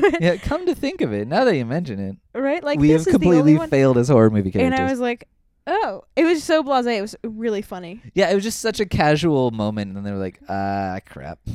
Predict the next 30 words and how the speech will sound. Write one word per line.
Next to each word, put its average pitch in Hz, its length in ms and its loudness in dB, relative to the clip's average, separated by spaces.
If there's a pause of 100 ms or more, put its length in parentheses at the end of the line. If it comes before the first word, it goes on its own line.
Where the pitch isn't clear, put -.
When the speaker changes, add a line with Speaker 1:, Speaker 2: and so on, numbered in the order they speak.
Speaker 1:
Yeah. 208 240 -8 (300)
I 247 80 -4
feel 320 160 -4
like 349 160 -2
both 240 220 0
of 240 100 -2
our 240 100 2
favorite 214 240 -4
scenes 202 340 -6
contained 208 800 -8 (540)
possible 214 540 -4
lines 185 580 -10
that 185 320 -8
would 196 180 -10
have 185 140 -12
been, 180 360 -10
they 196 140 -6
were, 190 160 -6 (120)
they 180 120 -10
were 185 140 -10
contenders 196 600 -8
for - 240 -14
Speaker 2:
Yeah, 185 120 0
Speaker 1:
champion 180 220 -4
Speaker 2:
p-, - 20 -12
Speaker 1:
dialogue. 180 340 -6
Speaker 2:
potential 131 360 -4
champion 104 340 -8
Speaker 1:
Definitely. 92 320 -10
Speaker 2:
dialogues. - 200 -14